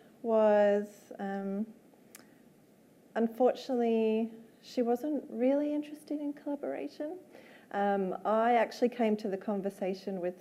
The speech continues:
some, thanks to Google, some, um, potential strategies. This is the time before fidget spinners,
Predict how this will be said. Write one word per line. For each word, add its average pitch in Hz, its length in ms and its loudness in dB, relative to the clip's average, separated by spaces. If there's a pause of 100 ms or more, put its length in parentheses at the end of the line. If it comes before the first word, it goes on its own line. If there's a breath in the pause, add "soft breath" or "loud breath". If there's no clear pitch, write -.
some, 175 360 -8 (560)
thanks 208 400 -4
to - 120 -6
Google, 190 460 0 (540 loud breath)
some, 196 380 4
um, 185 480 2 (260)
potential 277 540 2
strategies. 247 920 4 (800 loud breath)
This 226 160 -8
is 214 180 -4
the 262 80 4
time 226 320 2
before 196 420 4
fidget 233 420 4
spinners, 240 400 2